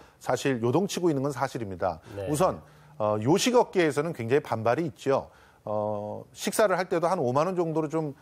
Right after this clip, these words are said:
Speaker 1: 어, 늘려줬으면 어떻겠느냐. 어, 한정식집 같이 조금 비싼 음식점들은 상당히 많이 문을 닫지 않았느냐, 피해가 있지 않았느냐, 이런 얘기들이 있었는데, 어, 이번에 그 여타의 그런, 어, 자료들을 통해서 점검해 본 결과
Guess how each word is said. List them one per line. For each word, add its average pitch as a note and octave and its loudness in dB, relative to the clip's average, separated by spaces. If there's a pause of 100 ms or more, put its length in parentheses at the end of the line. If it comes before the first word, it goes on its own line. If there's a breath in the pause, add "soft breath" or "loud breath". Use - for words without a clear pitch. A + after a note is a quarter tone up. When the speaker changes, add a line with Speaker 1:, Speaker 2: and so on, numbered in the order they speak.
(140 soft breath)
Speaker 1:
어, A2 -4
늘려줬으면 G3 2 (160)
어떻겠느냐. A#2 -4 (320 soft breath)
어, G2 -12
한정식집 F#3+ -2
같이 E3 0
조금 F3+ -2 (100)
비싼 F3+ -2
음식점들은 D3+ -4
상당히 A#3+ 0
많이 F3 2
문을 D#3+ -2
닫지 C#3 -2
않았느냐, D3+ 0
피해가 A3+ 2
있지 E3 0
않았느냐, C3+ 0
이런 A#2 -2
얘기들이 B2+ -4
있었는데, A2+ -2 (420 loud breath)
어, A2+ -2
이번에 D#3 -2
그 G#2+ -4
여타의 B2 0
그런, G#2 -6 (240 soft breath)
어, F#2+ -6
자료들을 B2+ 0
통해서 E3+ -4
점검해 B2+ 0
본 C3+ -2
결과 A#2 0